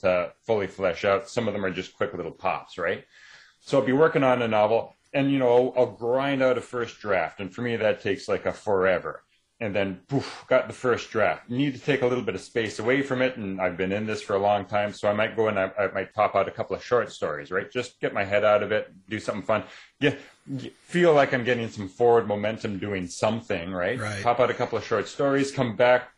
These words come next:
Speaker 1: do draft two, and that takes a forever amount of time as well.
Speaker 2: <laughs>
Speaker 1: Need to get some space, start to pop out a couple other short stories. So I kinda find short stories, they're, they're, they're like the break. They're like this little fun thing that I get to do while you're sort of grinding away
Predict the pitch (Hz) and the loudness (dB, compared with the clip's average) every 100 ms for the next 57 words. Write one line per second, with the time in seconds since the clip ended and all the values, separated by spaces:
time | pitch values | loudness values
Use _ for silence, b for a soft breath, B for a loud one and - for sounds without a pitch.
0 | _ _ _ 127 120 110 - 113 104 95 | _ _ _ -6 -4 -6 0 4 4 4
1 | - - 98 82 80 82 98 104 - 98 | -6 -6 -4 -4 -8 0 0 0 -2 -4
2 | - 95 - 98 90 82 85 82 85 85 | -2 -6 -4 -2 0 0 -2 -2 -2 -4
3 | 82 - 85 85 95 98 139 - 127 - | -6 -8 -6 -6 0 0 0 -6 -14 -14
4 | - _ _ 107 98 98 98 98 92 - | -20 _ _ -8 -6 -2 -4 -4 -8 0
5 | 156 147 143 - _ - 123 113 - 107 | 2 2 -2 -8 _ -2 0 0 0 0
6 | 104 101 - - 104 98 95 92 95 90 | 2 0 -2 -8 -2 0 -2 -4 -4 -4
7 | - 90 - 143 190 330 392 190 156 143 | -6 -6 0 0 0 -4 -2 0 2 0
8 | 120 B B B - - 170 170 - 151 | -6 B B B -10 2 2 2 2 4
9 | 151 139 - _ 143 135 123 - 101 110 | 4 0 -6 _ -4 0 -4 -2 0 2
10 | 101 - 87 - 98 117 156 - 113 107 | 2 0 -8 -2 2 4 2 0 2 2
11 | 101 98 - 113 101 - 117 131 135 147 | 0 -4 -4 -4 -4 0 0 0 -2 -2
12 | 143 151 147 135 113 110 - 104 120 - | -2 -2 -8 -2 0 2 0 0 0 -2
13 | 107 123 131 139 107 101 98 92 90 85 | -6 -2 0 0 2 4 4 2 -2 -6
14 | 92 87 78 92 90 95 98 98 92 92 | -8 -8 -6 -2 -2 -2 -4 -4 -2 2
15 | 92 95 98 | 2 2 0